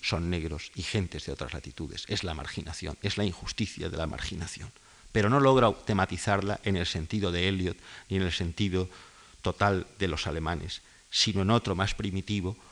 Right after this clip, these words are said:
por una razón muy sencilla, y es que nosotros, me refiero a nuestro país, todavía no somos una potencia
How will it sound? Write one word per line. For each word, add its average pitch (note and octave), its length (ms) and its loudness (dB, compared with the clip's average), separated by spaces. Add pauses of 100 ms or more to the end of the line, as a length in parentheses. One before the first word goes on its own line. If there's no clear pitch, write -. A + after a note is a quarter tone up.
(140)
por F#2 160 2
una G#2 160 4
razón F#2 400 -2 (120)
muy G#2+ 160 2
sencilla, G#2 580 -8 (320)
y F#2+ 120 -2
es F#2+ 100 0
que A2+ 100 0
nosotros, F#2 520 -2
me - 60 -16
refiero F2+ 320 -6
a - 20 -8
nuestro F#2 280 -8
país, G#2+ 400 -2 (380)
todavía A#2+ 680 2
no G#2+ 120 0
somos A2 400 0 (200)
una D3 340 -2 (360)
potencia G2+ 680 -2